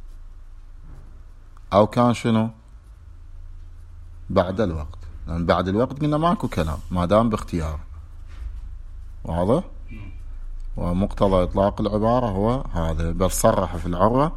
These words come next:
Speaker 1: أنه الكلام وين؟ فيما إذا ماذا؟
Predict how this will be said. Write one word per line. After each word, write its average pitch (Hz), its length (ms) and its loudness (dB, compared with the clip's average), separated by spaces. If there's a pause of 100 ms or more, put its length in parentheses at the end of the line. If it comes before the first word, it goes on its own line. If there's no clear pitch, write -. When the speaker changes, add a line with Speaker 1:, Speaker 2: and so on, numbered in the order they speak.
(920)
Speaker 1:
أنه 82 160 0
الكلام 98 560 4
وين؟ 135 300 6 (340)
فيما 92 380 2
إذا 120 400 2 (1500)
ماذا؟ 101 440 2